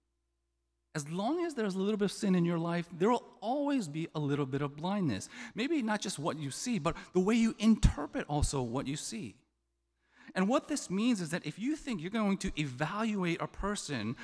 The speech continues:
or a situation and interpret it, an action and a word, without sin,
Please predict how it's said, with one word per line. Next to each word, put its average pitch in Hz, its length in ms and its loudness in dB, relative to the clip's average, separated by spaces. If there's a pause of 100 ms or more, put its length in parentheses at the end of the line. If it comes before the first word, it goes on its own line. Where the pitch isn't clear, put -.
(120)
or 147 140 4
a 139 40 0
situation 165 760 -2
and 180 160 -4
interpret 170 840 -2
it, 135 200 2 (220)
an - 180 0
action 220 400 0
and 175 160 6
a 151 40 4
word, 147 520 0 (580)
without 254 380 4
sin, 147 640 4